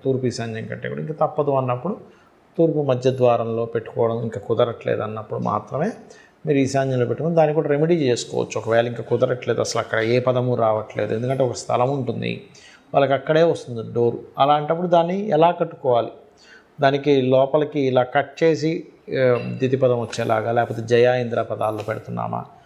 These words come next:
కాబట్టి ముఖ్యంగా మీరు, ఆ, రెంట్ హౌస్కి వెళ్తున్నా, స్వగృహం కట్టుకుంటున్నా, మీరు చేయవలసింది ఏంటంటే ద్వారం ఎలా ఉందో చాలా జాగ్రత్తగా పరిశీలన చేసుకోవాలి, గుర్తుపెట్టుకోండి. ఇక రెండవ విషయం ఏంటంటే, ఇక్కడ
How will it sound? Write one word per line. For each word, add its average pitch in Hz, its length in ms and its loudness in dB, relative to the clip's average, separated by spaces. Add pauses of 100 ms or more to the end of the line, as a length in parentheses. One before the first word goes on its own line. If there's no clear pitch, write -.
(300)
కాబట్టి 139 240 -2
ముఖ్యంగా 185 1000 0
మీరు, 127 420 0 (960)
ఆ, - 220 -4 (100)
రెంట్ 151 300 2
హౌస్కి 160 400 2
వెళ్తున్నా, 113 640 0 (280)
స్వగృహం 127 640 0
కట్టుకుంటున్నా, 113 840 -4
మీరు 113 280 -2
చేయవలసింది 113 440 0
ఏంటంటే 113 340 -4
ద్వారం 123 460 2
ఎలా 117 180 -2
ఉందో 117 240 -6 (120)
చాలా 123 200 -2
జాగ్రత్తగా 120 520 -2
పరిశీలన 120 460 -8
చేసుకోవాలి, - 460 -8
గుర్తుపెట్టుకోండి. - 540 -12 (720)
ఇక 135 100 2
రెండవ 131 340 4
విషయం 127 380 -4
ఏంటంటే, 120 380 -10
ఇక్కడ 165 400 2